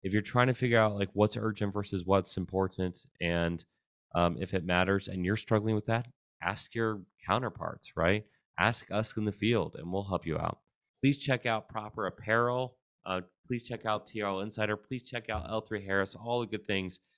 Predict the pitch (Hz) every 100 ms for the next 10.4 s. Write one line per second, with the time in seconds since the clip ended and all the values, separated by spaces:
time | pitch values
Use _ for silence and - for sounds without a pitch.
0 | _ _ _ _ _ _ 98 92 95 120
1 | 143 151 - 110 120 113 110 - 113 110
2 | 101 98 - 110 101 104 104 101 - -
3 | 101 92 92 90 92 87 87 82 - _
4 | _ _ 90 87 - 104 87 101 98 92
5 | 87 87 - 87 85 82 78 92 87 85
6 | 87 - 87 85 95 92 90 82 85 73
7 | - - _ - 92 - 90 92 98 -
8 | 95 87 76 71 - 85 82 85 82 82
9 | 90 90 90 85 - - 82 82 73 82
10 | 87 80 82